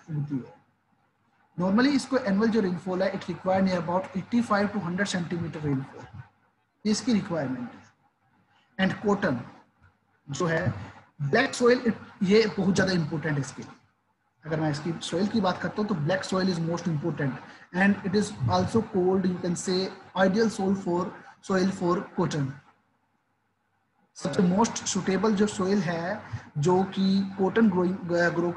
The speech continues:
करने के लिए है, वो आपकी black soil है, जो कि आपकी डेक्कन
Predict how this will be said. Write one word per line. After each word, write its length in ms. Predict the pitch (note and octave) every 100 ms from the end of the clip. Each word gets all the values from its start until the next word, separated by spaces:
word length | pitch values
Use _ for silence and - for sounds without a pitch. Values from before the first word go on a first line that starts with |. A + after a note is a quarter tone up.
| E3
करने 200 | E3+ E3+
के 80 | E3+
लिए 120 | E3+
है, 140 | E3 F#3
वो 220 | D#3 F#3 E3+
आपकी 240 | D3 F#3
black 300 | C#3+ D#3+ D3+
soil 240 | - D#3+ D3+
है, 200 | D#3+ A#3 - - - G#3
जो 60 |
कि 140 | G#3 A#3
आपकी 240 | A3 A#3+
डेक्कन 560 | D#3 C#3+ - - A#3